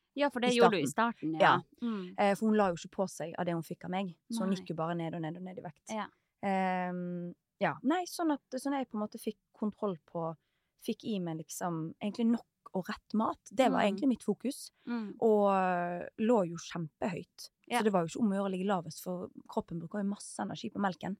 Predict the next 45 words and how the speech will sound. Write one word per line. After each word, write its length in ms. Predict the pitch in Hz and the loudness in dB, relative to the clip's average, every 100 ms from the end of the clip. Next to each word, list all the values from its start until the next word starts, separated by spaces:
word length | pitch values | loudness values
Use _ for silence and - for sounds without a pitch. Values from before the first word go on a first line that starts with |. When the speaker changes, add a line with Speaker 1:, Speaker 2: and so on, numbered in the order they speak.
| _ | _
Speaker 1:
Ja, 180 | 220 220 247 | -6 -2 -2
ja. 120 | 180 | -2
Speaker 2:
Sånn 200 | - 226 | 0 0
at 80 | 190 | 0
du 60 | |
skal 240 | 196 - 196 | -2 0 0
jo 60 | |
spise 280 | 165 - 175 - | 0 -8 -8 -8
ekstra 500 | - - - - - _ _ _ | -10 -14 -16 -12 -14 _ _ _
på 120 | 107 101 | -4 -2
grunn 180 | 180 170 | -2 -2
av 60 | |
det. 120 | 202 - _ _ 202 | -2 -4 _ _ -6
Speaker 1:
Virkelig. 760 | 214 - - 180 247 208 185 - | -6 -6 -8 -6 -4 -6 -10 -18
Speaker 2:
Så 160 | - 311 | 2 6
jeg 120 | 285 | 6
spiste 280 | - 233 - 285 | 2 -4 -2 0
jo 220 | 240 220 | 2 4
masse 420 | 233 254 - - | 4 2 -4 -2
mat, 200 | 226 175 - - | 0 0 -2 0
jeg, 180 | 269 226 | 0 0
plutselig. 260 | 262 226 | 2 4
Speaker 1:
Mm. 280 | 240 233 240 | 4 4 2
Speaker 2:
<laughs> 40 | 254 | 6
Og, 220 | 254 247 | 6 8
ehm, 720 | 247 240 233 233 226 226 220 - | 8 6 4 2 0 -2 -4 -4
og 140 | 269 | -2
det 140 | 262 233 - | 2 0 -2
fungerte 520 | - 202 202 180 160 | -6 -2 -2 -4 -6
bare, 180 | 151 170 | -8 -6
sant? 180 | 226 220 | -6 -2
For 100 | 226 | 0
mer 220 | 226 190 | 0 0
energi 560 | 180 180 - 240 262 220 | -4 -6 -4 -2 -2 -2
gjorde 220 | 208 170 | -2 -2
jo 60 | 160 | -4
at 80 | |
jeg 260 | - 160 160 _ _ _ - | -6 -6 -8 _ _ _ -8
orket 380 | 226 - 226 214 | -8 -8 -8 -4
mer, 260 | 202 196 196 _ _ - | -2 -2 -6 _ _ -14
Speaker 1:
Ja. 60 | 214 | -6
Speaker 2:
sant? 280 | 220 202 - | -4 -4 -8
Orket 240 | - - 190 | -12 -8 -6
lengre 300 | 180 170 156 | -4 -6 -8
trilleturer 840 | 185 185 180 - 170 170 165 | -8 -6 -8 -8 -10 -8 -10